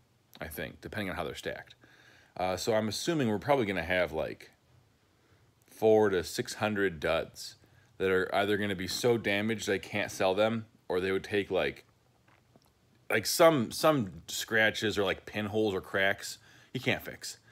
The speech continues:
Uh, so it's, they're gonna be so bad you can't fix 'em, uh, or they're gonna be just, like, titles that sell for three dollars and ninety-five cents on eBay.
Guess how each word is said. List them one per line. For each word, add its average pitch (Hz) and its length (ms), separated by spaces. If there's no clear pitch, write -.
Uh, 90 220
so 104 300
it's, 107 120
they're 127 140
gonna 120 140
be 110 80
so 123 180
bad 104 180
you 98 60
can't 95 220
fix - 260
'em, 107 220
uh, 87 160
or 113 260
they're 110 140
gonna 104 200
be 92 140
just, 90 300
like, 82 460
titles 95 400
that 80 160
sell 87 300
for 78 600
three 92 280
dollars 82 440
and 80 80
ninety-five 78 520
cents 78 240
on 69 140
eBay. 52 440